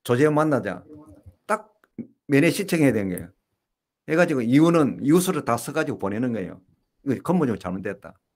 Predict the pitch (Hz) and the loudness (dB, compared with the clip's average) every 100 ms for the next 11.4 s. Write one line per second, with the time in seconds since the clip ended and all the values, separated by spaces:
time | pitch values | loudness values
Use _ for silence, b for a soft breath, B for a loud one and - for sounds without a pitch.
0 | _ _ _ _ 156 135 175 185 165 135 | _ _ _ _ 2 4 6 6 4 2
1 | 123 101 - _ - - _ _ _ 117 | 2 0 -6 _ -20 -20 _ _ _ 2
2 | 127 143 139 131 127 117 101 - - _ | 2 2 0 -4 -4 -2 -2 -4 -16 _
3 | _ 131 123 98 87 - _ - _ 135 | _ 0 0 -2 -8 -14 _ -20 _ 0
4 | 147 131 120 127 139 117 - 160 139 117 | 0 0 -2 -2 -2 -6 -6 -4 0 0
5 | 110 101 101 131 135 156 160 175 131 104 | -2 -4 -2 0 0 0 -2 -2 -4 -6
6 | 90 b b b b _ 127 135 127 95 | -10 b b b b _ -2 0 -2 -4
7 | 90 - _ _ _ _ - - - - | -8 -18 _ _ _ _ -20 -20 -20 -6
8 | 123 123 110 95 92 95 92 - 113 - | -2 0 0 0 -2 -6 -6 -4 -4 0
9 | 147 120 110 101 139 135 113 98 113 143 | 0 0 -2 -2 0 2 2 0 0 2
10 | 135 113 123 - 180 143 120 98 95 101 | 2 2 0 2 4 4 2 -2 -4 -4
11 | 107 - - | -4 -6 -16